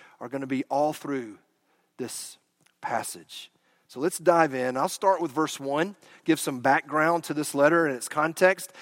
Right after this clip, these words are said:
and then I'll transition us to see the stories that Luke highlights for us in the book of Acts.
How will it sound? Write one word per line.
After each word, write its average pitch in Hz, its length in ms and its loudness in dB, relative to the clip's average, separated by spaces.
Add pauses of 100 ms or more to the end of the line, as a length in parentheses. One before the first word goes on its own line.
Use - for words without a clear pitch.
(200)
and 151 140 2
then 165 100 8
I'll 160 140 6
transition 160 560 -2
us 151 140 -2
to 151 100 -8
see 175 320 0
the 147 120 -4
stories 143 880 0 (240)
that 143 200 4
Luke 180 400 0
highlights 156 600 2
for 131 220 -6
us 127 200 -6
in 139 160 -12
the 127 80 -8
book 120 180 -10
of 110 80 -12
Acts. - 460 -10